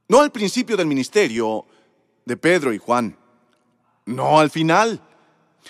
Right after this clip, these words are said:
Leemos algo que sucedió justo allí en el medio, que fue tan poderoso, este milagro fue tan poderoso. Me encanta,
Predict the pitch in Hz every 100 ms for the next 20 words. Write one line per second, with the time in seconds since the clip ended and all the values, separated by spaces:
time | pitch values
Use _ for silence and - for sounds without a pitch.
0 | - - _ 156 190 294 285 - 247 247
1 | 214 190 165 151 156 170 - 294 320 -
2 | 233 180 233 202 135 117 135 233 110 101
3 | _ _ _ _ _ - 139 - 302 -
4 | 262 269 262 220 185 214 214 185 214 226
5 | 202 226 185 - 240 - 285 269 - 170
6 | 165 202 185 - - 180 151 269 262 180